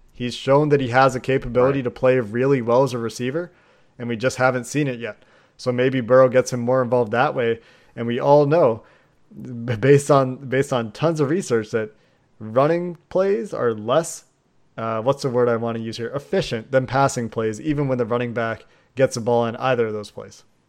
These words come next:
Speaker 2: Yeah, absolutely. I mean, and he's been pretty good with, I mean, the last time the Chargers played the Bengals, it was Jeff Driskel. So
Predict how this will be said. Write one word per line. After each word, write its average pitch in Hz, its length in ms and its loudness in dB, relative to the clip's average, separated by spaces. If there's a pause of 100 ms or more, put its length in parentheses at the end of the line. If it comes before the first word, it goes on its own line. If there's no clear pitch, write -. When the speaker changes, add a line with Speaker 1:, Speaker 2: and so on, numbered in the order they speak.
(140)
Speaker 2:
Yeah, 143 200 4
absolutely. 98 540 -4
I 85 80 -8
mean, 87 300 -8
and 87 180 -8
he's 101 180 -6
been 110 360 -2
pretty 101 260 0
good 95 220 2
with, 95 280 -2
I 101 100 -4
mean, 92 360 0
the - 140 0
last 104 240 4
time 101 140 -2
the 101 40 -4
Chargers 98 300 -2
played 107 180 0
the 95 80 -8
Bengals, 95 320 -4
it 98 40 -4
was 95 140 -6
Jeff 104 280 -2
Driskel. 104 500 -4
So 92 320 -4